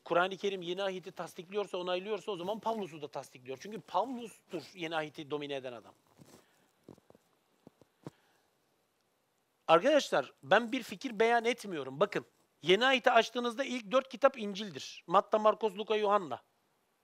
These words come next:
Ve İncil'lerin anlatımı Hazreti İsa'nın hayatıdır. Ne kadar doğru anlattıkları ayrı bir tartışma konusu.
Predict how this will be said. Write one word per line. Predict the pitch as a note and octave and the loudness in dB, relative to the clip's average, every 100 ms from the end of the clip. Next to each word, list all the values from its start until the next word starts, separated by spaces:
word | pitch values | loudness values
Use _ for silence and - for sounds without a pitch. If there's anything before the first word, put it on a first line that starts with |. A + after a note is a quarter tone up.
| _ _ _ _ _ _ - - | _ _ _ _ _ _ -8 0
Ve | A#3 | 2
İncil'lerin | A3 G3+ A#3 A#3 B3+ E4 - _ _ _ _ _ | 0 -4 -6 -4 -4 -4 -10 _ _ _ _ _
anlatımı | F#3 G#3+ A#3 C4+ D4 | 6 6 4 0 -2
Hazreti | A#3+ A3+ B3+ | 0 -2 -6
İsa'nın | A#3 A#3 A#3+ A#3+ | -4 0 0 4
hayatıdır. | G#3 G3 F#3+ F#3 C3 - - _ _ _ _ _ _ _ _ | 6 6 4 -4 -12 -18 -20 _ _ _ _ _ _ _ _
Ne | E3 A#3 | 2 6
kadar | B3 A#3+ G#3+ | 6 6 4
doğru | G#3 A3 | 6 6
anlattıkları | B3 A3+ G#3+ - G3 B3 D#4 | 6 4 0 -2 0 2 4
ayrı | A#3+ A#3 | 2 0
bir | - | -2
tartışma | E3+ - - C3 | -2 -2 -14 -12
konusu. | A#2+ A2+ - | -12 -16 -20